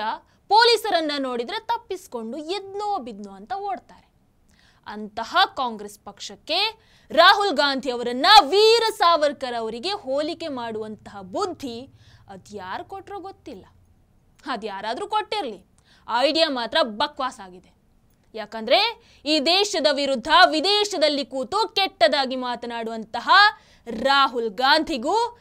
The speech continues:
ದೇಶಕ್ಕೋಸ್ಕರವೇ ಬದುಕಿದ, ದೇಶಕ್ಕೋಸ್ಕರವೇ ಜೀವನವನ್ನ ಸವೆಸಿದ ವೀರ ಸಾವರ್ಕರ್ ಅವರಿಗೂ ಆಕಾಶ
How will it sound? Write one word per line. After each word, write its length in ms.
ದೇಶಕ್ಕೋಸ್ಕರವೇ 1120
ಬದುಕಿದ, 380
ದೇಶಕ್ಕೋಸ್ಕರವೇ 960
ಜೀವನವನ್ನ 600
ಸವೆಸಿದ 440
ವೀರ 360
ಸಾವರ್ಕರ್ 580
ಅವರಿಗೂ 340
ಆಕಾಶ 480